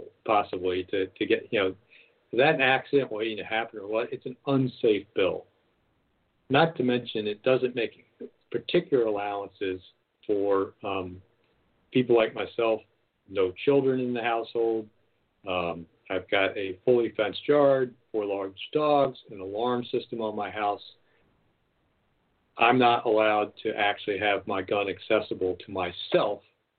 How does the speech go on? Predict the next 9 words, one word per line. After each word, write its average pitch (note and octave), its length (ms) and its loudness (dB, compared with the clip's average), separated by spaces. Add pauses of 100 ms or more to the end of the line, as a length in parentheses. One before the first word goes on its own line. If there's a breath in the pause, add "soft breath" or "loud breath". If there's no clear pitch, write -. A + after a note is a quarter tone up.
(200)
and G#2 120 -10
my G2+ 100 -6
wife G2+ 400 -2 (920)
in C#3+ 180 2
my B2 220 -2
house A2+ 340 -8 (2000)
under A2 320 -2
that G2 240 -6
bill. G#2 220 -4